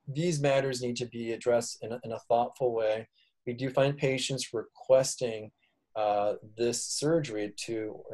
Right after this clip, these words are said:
or procedure to correct a varicocele, but really the, the jury's still out in terms of the data. There's data out there, but it's, it's, you know, there's not an abundance of it, and it's not –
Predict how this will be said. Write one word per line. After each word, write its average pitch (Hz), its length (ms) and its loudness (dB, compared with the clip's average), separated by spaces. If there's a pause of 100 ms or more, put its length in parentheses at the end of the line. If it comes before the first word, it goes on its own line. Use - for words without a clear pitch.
(100)
or 107 300 -2
procedure 139 560 0
to 110 80 0
correct 107 280 2
a 117 40 -6
varicocele, 107 640 2 (380)
but 117 260 4
really 135 680 4
the, 117 180 -2 (140)
the 123 80 -2
jury's 117 360 4
still 107 200 4
out 98 320 2
in 101 40 -12
terms 98 240 -8
of 95 80 -10
the 98 80 -6
data. 98 280 -6
There's 98 200 -6
data 120 320 8
out 110 120 2
there, 107 180 2
but 101 140 -2
it's, 98 300 -4
it's, - 340 -8 (180)
you 110 80 -10
know, 101 240 -6 (420)
there's 107 180 -4
not 113 200 0
an 107 120 -2
abundance 104 440 0
of 98 200 2
it, 98 80 -4
and 95 120 -8
it's - 220 -10
not – 104 260 -2